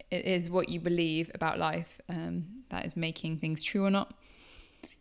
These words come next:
Being open to change, showing willingness to change, showing willi-, willingness to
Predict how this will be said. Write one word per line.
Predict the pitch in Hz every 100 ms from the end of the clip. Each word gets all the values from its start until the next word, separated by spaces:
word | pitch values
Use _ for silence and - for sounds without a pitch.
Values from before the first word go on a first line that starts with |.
| _ _ -
Being | 226 233
open | 202 220 214
to | 214
change, | 220 - 226 226 226
showing | 220 220 208 196
willingness | 196 208 202 202 202 - - - - _ _ _ _ - _ - - - -
to | -
change, | - 202 208 202
showing | 202 196
willi-, | 196 202 196 190 196
willingness | 196 196 190 185 185 -
to | - 185 180